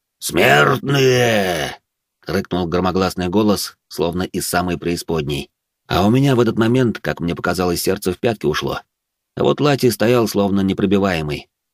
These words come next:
Вот что значит прокачанные психологические способности. Вот они для чего. Чтобы не обгадиться от страха в самый неподходящий момент. «Вы сделали то, чего вам не следовало делать никогда.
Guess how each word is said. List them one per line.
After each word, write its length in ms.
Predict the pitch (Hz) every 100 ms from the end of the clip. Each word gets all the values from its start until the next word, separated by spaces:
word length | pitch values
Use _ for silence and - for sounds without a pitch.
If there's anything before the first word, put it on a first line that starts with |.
| _
Вот 180 | - -
что 160 | - 69
значит 340 | 80 78 82 -
прокачанные 640 | 76 82 87 82 80 78 76
психологические 680 | - 78 82 80 71 85
способности. 680 | 78 78 80 76 73 - 71 - _ _ _
Вот 200 | - -
они 160 | 95 82
для 140 | 76
чего. 320 | - 76 71 - _ _
Чтобы 320 | - - 107 110
не 80 |
обгадиться 480 | 110 95 104 101 98
от 60 | 87
страха 340 | 98 107 95
в 40 | -
самый 240 | 90 90
неподходящий 580 | 87 85 80 85 80 82
момент. 420 | 82 73 71 - _ _ _ _ _ _ _ _ _ _
«Вы 240 | - - 117
сделали 580 | 80 127 131 131 131
то, 220 | 117 123 123
чего 320 | 131 127 127
вам 160 | 123
не 100 | 127
следовало 480 | 113 135 123 123 120
делать 320 | 110 123 117
никогда. 600 | 110 117 110 107 98 73